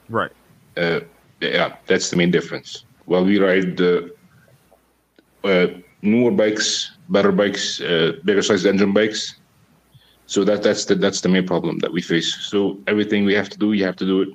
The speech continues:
Speaker 2: online.
Speaker 1: Now, do you guys ride two by two, side by side, or do you ride, uh, staggered or single file?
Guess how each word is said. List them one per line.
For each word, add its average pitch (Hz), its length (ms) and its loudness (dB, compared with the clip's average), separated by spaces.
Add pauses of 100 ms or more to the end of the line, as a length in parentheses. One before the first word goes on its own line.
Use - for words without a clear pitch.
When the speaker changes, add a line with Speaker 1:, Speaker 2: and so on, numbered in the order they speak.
Speaker 2:
online. 82 360 -4 (1200)
Speaker 1:
Now, 135 140 0
do 139 100 -2
you 165 100 -2
guys 160 260 2
ride 147 260 -2
two 175 140 -2
by 143 200 0
two, 269 420 -2 (220)
side - 500 0
by 131 120 -4
side, 226 500 -2
or 139 60 -4
do 131 100 -4
you 131 160 -2
ride, 123 380 0
uh, 113 200 0
staggered 104 520 -4 (520)
or 101 300 2
single 131 400 -2
file? 101 520 2